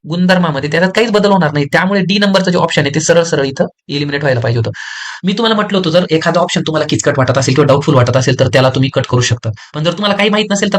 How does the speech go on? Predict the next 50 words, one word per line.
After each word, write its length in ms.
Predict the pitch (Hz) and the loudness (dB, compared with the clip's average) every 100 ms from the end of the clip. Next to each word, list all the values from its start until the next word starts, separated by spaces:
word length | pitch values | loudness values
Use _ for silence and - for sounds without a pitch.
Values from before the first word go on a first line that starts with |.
| 185 | 0
आता 140 | 160 | 0
जर 80 | 180 | 0
तुम्हाला 240 | 190 233 233 | 2 2 2
इथं 100 | 226 | 2
माहितच 280 | 240 240 | 0 0
नसतं, 160 | 226 185 | 0 2
याच्या 180 | 170 180 | 4 4
जागी 120 | 180 | 2
काहीतरी 200 | 190 180 | 0 0
वेगळा 180 | 170 180 | 2 2
शब्द 200 | 180 160 | 2 0
राहिला 200 | 147 147 | 0 0
असता 260 | 147 127 127 | -2 -4 -6
आणि 160 | - 151 | -4 -2
जर 180 | 160 160 - - - | 0 -2 -6 -14 -6
तुम्हाला, 200 | 185 175 | -2 0
मग 180 | 202 214 | -2 -2
तुम्ही 140 | 202 | -2
ते 180 | 185 190 | -2 -2
करेक्ट 240 | 156 151 | -2 -4
पकडायला 220 | 123 120 117 | -2 0 0
पाहिजे. 140 | 113 | 0
पण 60 | 151 | 0
आपल्याला 220 | 180 202 | 0 0
सरळ 140 | 214 | 2
सरळ 180 | 208 214 | 2 0
दिसतंय 300 | 208 - 165 | 0 0 -2
की 100 | 156 | 0
बाबा 160 | 156 156 | 0 2
रंगाचा 540 | 156 165 170 175 180 | 0 0 -4 -2 -2
आणि, 320 | 180 147 160 185 - - - | 0 -2 -2 -4 -10 -20 -18
अ, 300 | 147 135 131 - - - | -10 -6 -6 -6 -12 -10
त्याचा 160 | 151 | -2
वापराचा 340 | 156 143 151 180 | 0 0 -2 0
काही 120 | 247 | 0
संबंधच 320 | 240 214 208 214 | 0 0 0 0
नाही. 140 | 185 | 2
त्यामुळे 220 | 175 185 | 2 2
इथं 160 | 196 165 | 2 2
डी 80 | 180 | 4
नंबरचा 240 | 175 175 | 4 2
ऑप्शन 180 | 180 160 | 2 0
कट 140 | 160 | 0
होता 140 | 170 143 | 0 -2
आणि 120 | 143 | -2
इथं 120 | 147 | -2
सरळ 200 | 139 127 | 2 2
सरळ 200 | 135 170 - _ _ _ _ - 143 | 2 0 -2 _ _ _ _ -14 -8
जे 60 | |
आपलं 160 | 135 | -8